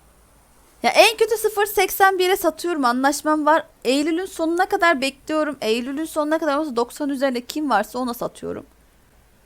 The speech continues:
Yani kar elde edeceğiz. Ama olaya bakın. Ya, bir tık fazla kar edelim istiyorum. Edemiyorum ya. X'e basa tutayım mı bir de?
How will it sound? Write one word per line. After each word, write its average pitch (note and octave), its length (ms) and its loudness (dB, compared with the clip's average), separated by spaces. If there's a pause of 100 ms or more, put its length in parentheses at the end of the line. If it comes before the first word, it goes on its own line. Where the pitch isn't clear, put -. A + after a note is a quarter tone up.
(300)
Yani C#4 360 6 (160)
kar C4+ 280 8
elde D4 320 2
edeceğiz. D#4 560 -2 (840)
Ama D4+ 340 6 (460)
olaya A3 360 8
bakın. G4 320 2 (2500)
Ya, G#3+ 120 0 (100)
bir A4 120 -2
tık C5 160 -2
fazla G#4+ 300 8 (120)
kar G#4 220 8
edelim A3 340 2
istiyorum. G#3 500 -4 (800)
Edemiyorum E4 680 2
ya. A#3 320 2
X'e B3+ 300 -4
basa F#4 220 -4
tutayım A#4+ 320 -10
mı A3 60 -6
bir G3 120 -6
de? A#3+ 160 -8